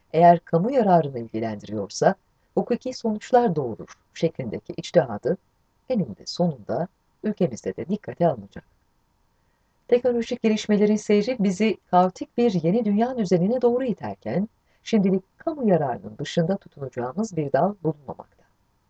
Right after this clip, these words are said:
Fakat yakın bir gelecekte bu dalın dahi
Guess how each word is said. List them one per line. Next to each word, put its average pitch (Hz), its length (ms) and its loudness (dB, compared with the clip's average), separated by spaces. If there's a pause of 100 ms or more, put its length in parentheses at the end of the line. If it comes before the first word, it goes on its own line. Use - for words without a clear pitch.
(140)
Fakat 147 340 -2 (420)
yakın 175 240 0
bir 160 120 0
gelecekte 143 580 -4 (340)
bu 196 200 -2
dalın 170 380 -2
dahi - 380 -6